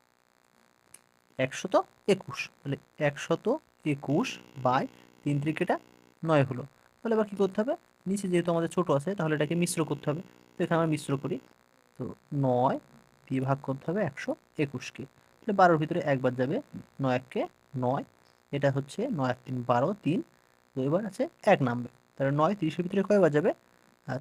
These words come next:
চার নং হয় ছত্রিশ, তাহলে তিন নং সাতাশ, তিন নং সাতাশ হলো। তাহলে সাতাশ আর চার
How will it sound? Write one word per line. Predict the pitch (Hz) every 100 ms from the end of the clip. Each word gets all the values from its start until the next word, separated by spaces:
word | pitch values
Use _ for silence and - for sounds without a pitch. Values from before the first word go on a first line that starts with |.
| -
চার | 156
নং | 160
হয় | 170 190
ছত্রিশ, | - 190 - 147 240
তাহলে | - 143
তিন | 143 170 165
নং | 233
সাতাশ, | 262 - - - - - _ _ _ _
তিন | 135 135 156
নং | 311 - _ - - _ _ -
সাতাশ | 190 139 135
হলো। | 127
তাহলে | 139 - - 143
সাতাশ | 143 151 151 151
আর | - -
চার | -